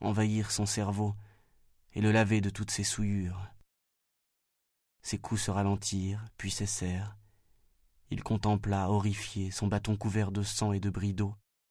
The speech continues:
et ses mains, comme si elles ne lui appartenaient pas. Puis, ses yeux revinrent vers le vieillard, dont le visage ne ressemblait plus à rien, ses paupières fermées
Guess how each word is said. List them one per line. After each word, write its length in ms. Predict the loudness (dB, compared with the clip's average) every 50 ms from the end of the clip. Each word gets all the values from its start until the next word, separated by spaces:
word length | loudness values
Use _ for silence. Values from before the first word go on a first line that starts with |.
| _ _ _ _ _ _ _ _ _ _ _ _ _ _ _ _ _ _ -6
et 100 | -4 -4
ses 220 | -2 0 2 2 4
mains, 320 | 4 4 2 0 -2 -6 -12 -20 _ _ _ _ _ -20 -20 -20 -20 _ -20 _ _ _ _ _ _ _ _ _ _ _ _ _ _ _ _ -10 -4
comme 180 | 0 2 2 2
si 240 | 2 0 0 2 2
elles 180 | 2 2 0
ne 80 | 0 0
lui 220 | 0 0 0 -2
appartenaient 540 | -2 -2 -4 -6 -4 -4 -4 -2 -2 -4 -4 -6
pas. 180 | -8 -8 -8 -12 _ _ _ _ _ _ _ _ _ _ _ _ _ _ _ _ _ _ _ _ _ _ _ _ _ _ _ _ _ -6 0
Puis, 320 | 2 2 2 2 0 -4 -12 -20 -20 -20 -20 -20 -20 -20 -20 -20 -20 -20 -16 -6
ses 280 | 0 2 4 4 6
yeux 80 | 6 6
revinrent 360 | 6 4 4 6 4 4 4
vers 160 | 4 2 4
le 80 | 4 2
vieillard, 640 | 2 2 0 0 2 2 0 0 -2 -4 -8 -16 -14 -8 -4
dont 100 | -2 0
le 80 | 0
visage 480 | 0 2 2 2 4 4 4 2 2 0
ne 80 | -2
ressemblait 440 | -2 -2 -4 -2 0 0 0 0 0
plus 200 | -2 -2 -2 0
à 80 | 0 0
rien, 280 | 0 0 0 0 -2 -2 -6 -16 -18 -20 -20 -20 -20 -20 -20 -20 -20 -20 -20 -20 -20 -18 -14
ses 120 | -10 -6
paupières 500 | -4 -4 -4 -2 0 0 2 2 0 -2
fermées 460 | 0 0 2 4 4 4 4 2 0